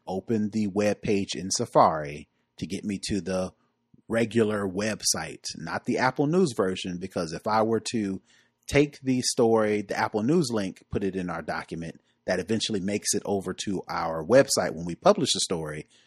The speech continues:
somebody reading it and wants to click on it, they may or may not have Apple News, so the link won't work. So I have to go and get the regular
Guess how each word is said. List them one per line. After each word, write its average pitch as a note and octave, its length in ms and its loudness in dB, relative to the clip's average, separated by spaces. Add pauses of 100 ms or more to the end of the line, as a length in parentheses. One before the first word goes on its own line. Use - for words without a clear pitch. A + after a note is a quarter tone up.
(180)
somebody A#2 460 6
reading C3 400 4
it G2 120 -2
and G2 120 -2
wants G2+ 180 -4
to F#2+ 60 -6
click F3 260 0
on G2+ 200 0
it, F2+ 180 -6 (300)
they A#2 240 2
may A2+ 280 4
or G#2 80 4
may A2+ 240 0
not G#2 220 -2
have G2+ 220 -2
Apple F#2 280 -2
News, G2 460 0 (100)
so G2 140 0
the F#2+ 400 -4 (120)
link D#3+ 280 4
won't G2+ 160 -4
work. - 400 -12
So F2+ 420 -2 (280)
I G2+ 120 -4
have G2 180 -4
to F#2+ 80 -8
go A#2 400 4
and G2+ 160 -6
get G#2+ 180 -4
the F2 80 -8
regular D3 720 2